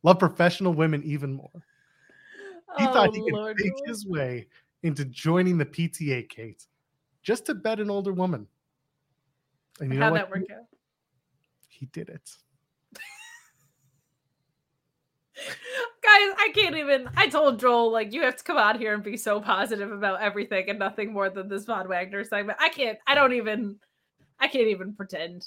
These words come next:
Speaker 2: Like, I can't even put you in this box anymore. What the was this, <laughs> Joel? Come on.
Speaker 1: Oh, I
Speaker 2: What
Speaker 1: gotta
Speaker 2: are we
Speaker 1: get,
Speaker 2: doing?
Speaker 1: we're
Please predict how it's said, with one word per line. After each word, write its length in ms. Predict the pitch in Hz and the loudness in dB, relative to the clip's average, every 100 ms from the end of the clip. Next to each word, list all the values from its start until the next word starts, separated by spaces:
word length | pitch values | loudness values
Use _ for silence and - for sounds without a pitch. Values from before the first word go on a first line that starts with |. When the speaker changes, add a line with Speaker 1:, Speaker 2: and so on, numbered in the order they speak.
| - | -2
Speaker 2:
Like, 160 | 233 247 | 2 4
I 100 | 254 | 4
can't 200 | 254 226 | 6 4
even 200 | 214 214 | 2 -2
put 160 | 202 185 | -4 -2
you 80 | 190 | -4
in 100 | 190 | -4
this 160 | 226 | -6
box 360 | 208 175 196 214 | -2 0 0 0
anymore. 460 | 202 208 208 240 | -2 -2 -2 -2
What 180 | 254 466 - | 0 -2 0
the 140 | 190 - _ _ _ _ | -4 -6 _ _ _ _
was 280 | 370 359 262 220 | 6 8 6 2
this, 480 | 208 214 - - - | 0 2 -2 -2 8
<laughs> 40 | |
Joel? 500 | - - 392 381 - - - - 494 | 12 12 10 8 2 -6 0 10 12
Come 220 | 370 254 | 12 10
on. 540 | 311 294 262 240 240 302 339 - _ _ _ _ - - - - | 8 10 10 8 4 0 -4 -4 _ _ _ _ -16 -16 -8 4
Speaker 1:
Oh, 100 | 156 | 8
I 20 | |
Speaker 2:
What 180 | 156 - | 10 10
Speaker 1:
gotta 40 | - | 10
Speaker 2:
are 40 | |
we 140 | 523 - | 10 8
Speaker 1:
get, 100 | - - | 4 6
Speaker 2:
doing? 880 | 494 508 508 480 370 294 269 269 285 | 8 10 8 6 0 -4 -6 -8 -8
Speaker 1:
we're 80 | 330 | -2